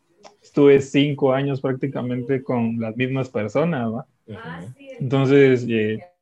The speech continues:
Speaker 1: pues, ya las conocía hasta cierto punto, ya sabía con, con quiénes, eh, me sentía cómodo para trabajar, con quiénes me gustaba trabajar.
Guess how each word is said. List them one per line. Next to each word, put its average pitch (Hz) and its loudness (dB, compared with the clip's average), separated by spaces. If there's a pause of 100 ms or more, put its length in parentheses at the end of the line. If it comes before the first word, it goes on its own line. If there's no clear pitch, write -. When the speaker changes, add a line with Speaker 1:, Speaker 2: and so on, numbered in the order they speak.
Speaker 1:
pues, 120 -6
ya 127 2
las 139 2
conocía 131 0
hasta 139 -4
cierto 131 -6
punto, 170 -2
ya 139 2
sabía 135 0
con, 113 -8 (680)
con 135 -10
quiénes, 131 -4
eh, 107 -2 (680)
me 131 -2
sentía 123 0
cómodo 123 0
para 101 -6
trabajar, 135 -4
con 123 -12
quiénes 123 -8
me 117 -6
gustaba 113 -6
trabajar. 113 -8